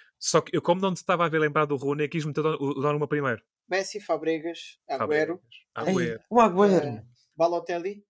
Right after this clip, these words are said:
Speaker 1: Por acaso, eu, eu já tinha pensado no Balotelli,
Speaker 2: Mário
Speaker 1: é
Speaker 2: Götze.
Speaker 1: engraçado. Götze não sabia.
Speaker 2: Sterling.
Speaker 3: O Götze não ia lá.
Speaker 1: Eu, eu, o Balotelli ia lá, por acaso tinha na minha lista.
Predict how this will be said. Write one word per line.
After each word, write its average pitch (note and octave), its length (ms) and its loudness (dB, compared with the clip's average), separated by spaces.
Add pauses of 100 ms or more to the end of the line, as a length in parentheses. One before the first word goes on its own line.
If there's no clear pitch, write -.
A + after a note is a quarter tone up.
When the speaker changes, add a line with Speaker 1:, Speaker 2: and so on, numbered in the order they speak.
(280)
Speaker 1:
Por - 60 -20
acaso, G#3 180 4
eu, F3+ 200 0
eu G3+ 60 -2
já F3+ 120 4
tinha G#3 220 0
pensado G3 260 -4
no - 20 -6
Balotelli, F3+ 440 0
Speaker 2:
Mário C#3+ 80 -2
Speaker 1:
é D3 40 0
Speaker 2:
Götze. C3+ 180 -4
Speaker 1:
engraçado. A2 360 -8 (180)
Götze A2+ 160 -12
não G#2+ 80 -16
sabia. F#2+ 200 -20 (840)
Speaker 2:
Sterling. D#3 360 2
Speaker 3:
O - 40 4
Götze B2+ 280 6
não C#3+ 140 4
ia D3 100 2
lá. F#2 260 -4 (640)
Speaker 1:
Eu, F#3 220 2
eu, F3 80 0
o - 20 0
Balotelli G3 540 2
ia A#3 100 0
lá, C3 160 2
por - 100 -12
acaso D#3+ 220 -4
tinha E3+ 160 -4
na E3+ 80 0
minha F3 180 -2
lista. A2+ 380 -6